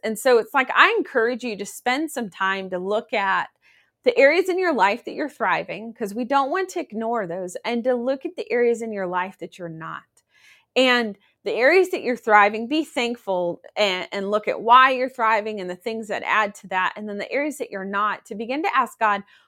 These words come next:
"What is it that I'm lacking?" And to begin to, you know, if it's going to read a book, to understand why these things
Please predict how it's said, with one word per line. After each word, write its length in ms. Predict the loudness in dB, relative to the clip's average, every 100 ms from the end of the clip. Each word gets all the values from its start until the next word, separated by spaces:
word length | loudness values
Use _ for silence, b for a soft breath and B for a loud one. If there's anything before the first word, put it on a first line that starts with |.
| b -4
"What 280 | 2 4 4
is 180 | 0
it 140 | -4 -2
that 120 | -2
I'm 220 | -2 -4
lacking?" 520 | -2 -2 -4 -14 -16 -8
And 140 | -4
to 80 | -4
begin 420 | -4 -2 0 0 -2
to, 160 | -4
you 120 | -2
know, 140 | -2 -2
if 120 | -4
it's 140 | -10
going 240 | -4 -2 -2
to 60 |
read 200 | -4 -4
a 20 | -4
book, 340 | -2 -2 -2
to 100 | -6 -2
understand 1000 | 0 2 0 -4 -8 -6 -4 -2 -4 -6
why 640 | -2 2 4 4 0 -2
these 240 | -8 -12
things 400 | -10 -10 -10 -14